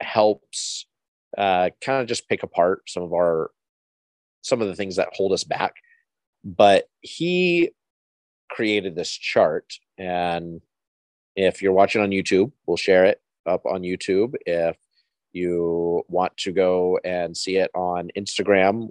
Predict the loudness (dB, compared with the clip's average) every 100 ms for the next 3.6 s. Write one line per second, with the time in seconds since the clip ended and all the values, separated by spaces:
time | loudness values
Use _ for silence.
0 | -8 0 2 4 2 -4 _ -4 -2 -2
1 | -4 -6 -10 -8 4 6 8 6 4 0
2 | -2 -2 _ _ _ _ 2 2 4 4
3 | 4 0 2 6 6 6